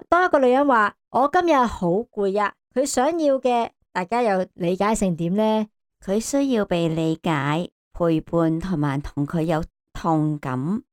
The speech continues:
Speaker 2: 啊，係喎，你今日真係好攰啊，就認同佢啦。
Speaker 1: 但係如果個男人講，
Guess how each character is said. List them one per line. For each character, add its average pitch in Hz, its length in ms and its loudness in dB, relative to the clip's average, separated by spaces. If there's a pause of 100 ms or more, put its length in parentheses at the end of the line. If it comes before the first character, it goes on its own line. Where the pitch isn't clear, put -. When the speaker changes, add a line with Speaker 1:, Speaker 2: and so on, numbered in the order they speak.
Speaker 2:
啊， 214 320 0
係 196 260 0
喎， 170 300 2
你 170 140 0
今 196 200 -2
日 196 120 0
真 185 180 -4
係 170 140 -2
好 139 320 -6
攰 143 320 -2
啊， 156 200 -6 (360)
就 170 100 0
認 156 320 0
同 131 300 -8
佢 143 240 -4
啦。 220 260 -2 (220)
Speaker 1:
但 220 120 -2
係 240 140 2
如 208 60 2
果 269 140 2
個 330 80 2
男 208 200 2
人 247 180 2
講， 240 340 2